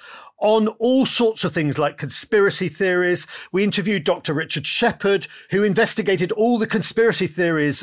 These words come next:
of the Princess Diana, um, you know, when she died. And he was very much involved in the Princess Diana inquiry. He was invaluable for us in sorting out, you know, myth from truth. We interviewed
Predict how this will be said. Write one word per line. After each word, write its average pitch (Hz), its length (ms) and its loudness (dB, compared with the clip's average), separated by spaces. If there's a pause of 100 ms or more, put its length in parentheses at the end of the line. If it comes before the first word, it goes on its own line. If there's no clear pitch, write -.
of 175 140 -2
the - 80 -2
Princess - 420 -4
Diana, 175 540 0 (120)
um, 131 320 -2
you 160 120 -2
know, 131 80 -2
when 143 120 0
she - 160 -6
died. 131 540 -2 (320)
And 156 300 -4
he 180 160 0
was 165 160 0
very 208 240 2
much 180 240 -4
involved 156 280 0
in 147 100 0
the 135 40 -4
Princess 156 280 -4
Diana 156 320 -2
inquiry. 131 600 0 (220)
He 247 160 0
was 254 160 0
invaluable 143 760 0
for 143 240 -2
us 101 320 -4 (240)
in 165 220 -4
sorting 180 420 0
out, 147 300 0
you 170 100 -2
know, 127 140 0
myth 151 360 -2 (200)
from 160 180 -2
truth. - 1040 -6
We 185 160 2
interviewed 165 560 -2